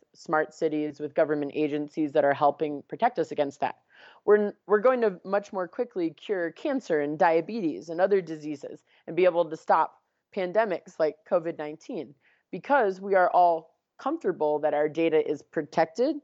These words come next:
that it won't be abused, and that if we are sharing it, we are going to benefit in any monetization, or we could positively, uh, positively give our data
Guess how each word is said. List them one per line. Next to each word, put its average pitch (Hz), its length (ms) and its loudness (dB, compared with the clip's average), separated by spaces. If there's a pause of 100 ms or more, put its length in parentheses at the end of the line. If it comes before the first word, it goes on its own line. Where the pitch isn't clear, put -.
(540)
that 165 140 6
it 151 100 2
won't 220 320 0
be 220 120 0
abused, 135 500 -6 (340)
and 175 140 -2
that 175 180 0
if 170 180 -4
we 175 220 -10
are 190 260 4
sharing 202 440 -2
it, 151 180 -4 (260)
we 190 140 0
are 185 120 4
going 180 360 -2
to 190 100 -8
benefit 190 600 0
in 175 120 -2
any 170 280 0
monetization, 165 1080 0 (680)
or 190 240 6
we 180 180 -2
could 175 340 -4
positively, 175 920 0
uh, 180 200 4
positively 175 720 -4
give 170 300 -2 (120)
our 160 240 4
data 151 500 -2